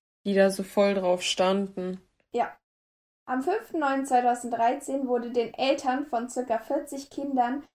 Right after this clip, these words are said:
Speaker 2: wegen Verdacht auf Kindesmisshandlung vorläufig das Sorgerecht entzogen und die Kinder wurden bei Pflegefamilien oder in Kinderheimen untergebracht. Es gab einen massiven Polizei- und Jugendamtseinsatz.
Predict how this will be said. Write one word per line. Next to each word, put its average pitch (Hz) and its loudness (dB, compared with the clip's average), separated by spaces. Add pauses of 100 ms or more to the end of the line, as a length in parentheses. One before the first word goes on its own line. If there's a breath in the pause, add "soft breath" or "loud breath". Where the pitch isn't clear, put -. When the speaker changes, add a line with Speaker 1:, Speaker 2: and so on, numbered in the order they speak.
(220)
Speaker 2:
wegen 247 0
Verdacht - -2
auf - -6
Kindesmisshandlung 254 -4 (100)
vorläufig 233 0
das 208 -8
Sorgerecht 220 -2
entzogen 269 -4 (560)
und 262 0
die 269 -4
Kinder 277 0
wurden 247 0
bei 226 2
Pflegefamilien 254 -2
oder 226 -2
in 220 -6
Kinderheimen 214 -6
untergebracht. 214 -12 (640)
Es - -12
gab 240 4
einen 240 -2
massiven 269 0
Polizei- 247 -2
und 233 -6
Jugendamtseinsatz. 262 -4